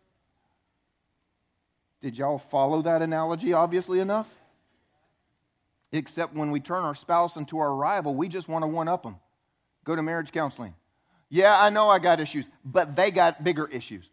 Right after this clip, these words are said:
You know, I can't tell you the number of times that's been said in my office. Like, "Yeah, I know I got problems, but they." Seriously? Yeah, seriously. It's how we all live, so don't y'all go looking around. Who would say such a thing? We've all said it. Every single one of us. We think that because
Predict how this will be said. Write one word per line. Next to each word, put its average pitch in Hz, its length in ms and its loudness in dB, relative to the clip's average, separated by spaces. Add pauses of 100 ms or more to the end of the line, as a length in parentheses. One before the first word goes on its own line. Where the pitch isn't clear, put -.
(140)
You 156 120 -4
know, 165 100 -2
I 190 100 -4
can't 254 240 -6
tell 220 140 -6
you 196 80 0
the 160 80 -4
number 165 360 0
of 165 100 -8
times 147 320 -4
that's 147 180 -2
been 139 220 -8
said 151 380 -4
in 143 120 -8
my 139 140 -4
office. 113 400 -6
Like, 120 160 -10
"Yeah, 165 220 2
I 170 80 2
know 190 180 2
I 160 80 2
got 143 180 -2
problems, 127 300 -2
but 151 280 0
they." 139 240 -2 (600)
Seriously? 285 800 -4 (140)
Yeah, 269 340 4
seriously. 269 480 -6
It's 202 120 -2
how 269 220 0
we 262 120 -2
all 262 260 6
live, 214 240 0
so 185 140 -4
don't 202 200 -2
y'all 226 140 0
go 190 140 0
looking 185 220 -6
around. - 80 -14 (160)
Who 277 160 -2
would 185 140 -2
say 160 180 -6
such 156 280 -14
a 151 60 -10
thing? 135 240 -6 (180)
We've 277 260 2
all 240 200 6
said 277 320 0
it. - 100 -4 (220)
Every 240 320 0
single 247 340 -4
one 262 220 2
of 202 120 -2
us. 147 200 -2
We 214 280 -4
think 262 420 -6 (240)
that 185 340 0
because 226 640 4